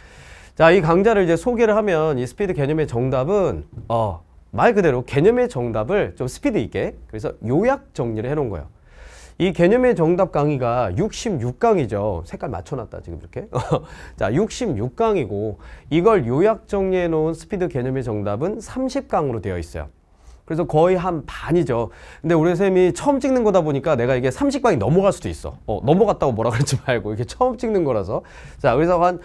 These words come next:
절반 정도로 줄여보려고 이제 노력을 하고, 이제 요약을 해서 강의를 할 건데, 이거는, 어, N수생 여러분이나 아니면 개념을 이미 여러 번 들은 고삼, 그러니까 고이 때 많이 들은 거지. 내 수업을 여러 번 들은 거지. 그래서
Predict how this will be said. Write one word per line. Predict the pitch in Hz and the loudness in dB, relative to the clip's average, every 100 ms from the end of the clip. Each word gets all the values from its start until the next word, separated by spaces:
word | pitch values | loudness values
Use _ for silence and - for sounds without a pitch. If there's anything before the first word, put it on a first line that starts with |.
| - - | -16 -4
절반 | 143 135 160 175 233 226 208 | 2 4 4 4 4 4 0
정도로 | 190 180 180 170 | 0 0 0 -2
줄여보려고 | - 135 147 117 120 120 135 | 0 0 0 0 0 0 -2
이제 | 104 | -2
노력을 | 104 117 123 160 | 0 0 0 0
하고, | 202 226 | 0 0
이제 | 160 135 135 - | 0 0 -2 0
요약을 | 139 190 190 185 | 6 6 6 4
해서 | 185 - 214 220 - _ | 2 2 2 2 -2 _
강의를 | - 120 151 | -6 -2 -2
할 | 175 | -2
건데, | 170 185 127 80 - - - - - - | 0 0 0 -4 -16 -20 -20 -20 -14 -2
이거는, | 147 240 180 165 123 80 - - | 4 6 6 4 0 -4 -12 -8
어, | 101 98 87 _ - | -6 -6 -10 _ -2
N수생 | 120 170 202 269 254 240 180 | 0 0 0 -2 0 0 0
여러분이나 | 135 110 98 131 110 - | -2 -2 -4 -4 -6 -6
아니면 | 113 120 156 175 90 76 - - | -4 -2 -2 -2 -6 -10 -18 -2
개념을 | 147 214 226 175 | 4 4 4 2
이미 | 160 196 101 | 0 0 0
여러 | 113 220 254 | 2 2 2
번 | 202 147 113 | 2 0 0
들은 | 170 175 92 - | 0 2 0 -6
고삼, | - 160 156 - - _ - - | -2 -2 -2 -8 -16 _ -20 -4
그러니까 | 175 - | 0 6
고이 | 285 285 | 8 8
때 | 247 | 6
많이 | 147 143 143 | 8 6 6
들은 | 185 156 | 4 4
거지. | 120 95 87 - - 139 | 2 -2 -8 -12 -8 -2
내 | 139 | 2
수업을 | 185 139 | 2 2
여러 | 120 156 151 | 2 0 0
번 | 127 | -2
들은 | 156 147 | 0 0
거지. | 117 165 - - - | -2 -4 -8 -20 -2
그래서 | 160 156 185 | 0 2 0